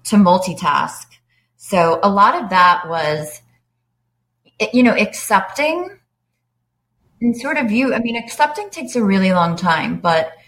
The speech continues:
at least accepting to the fact of, "Okay, medical professionals are telling me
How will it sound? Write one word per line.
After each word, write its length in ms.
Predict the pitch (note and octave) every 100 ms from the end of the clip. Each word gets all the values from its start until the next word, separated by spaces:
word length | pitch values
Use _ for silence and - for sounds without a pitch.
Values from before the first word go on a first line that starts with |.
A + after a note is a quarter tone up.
| _ _ -
at 140 | -
least 260 | C4 E4 D4+
accepting 680 | D#4 - G#3+ G#3 A3 A3+ A3+
to 120 | G#3
the 100 | F#3+
fact 540 | - F#3 F3+ F#3 -
of, 480 | - E3+ E3 E3 - - _ _ _ -
"Okay, 600 | F#3+ F#3 D#3 D#3+ F3+ F3 _ _ _ _ _ _ _ _ _ _ _ _ _ _ _ _
medical 460 | G3+ G#3 G3 G#3 -
professionals 760 | - C#4 A3+ F#3+ G3 F3+ F3+ F#3
are 220 | F3+ F3
telling 420 | - F#3+ F3 F3
me 460 | G3+ A3+ A#3+ B3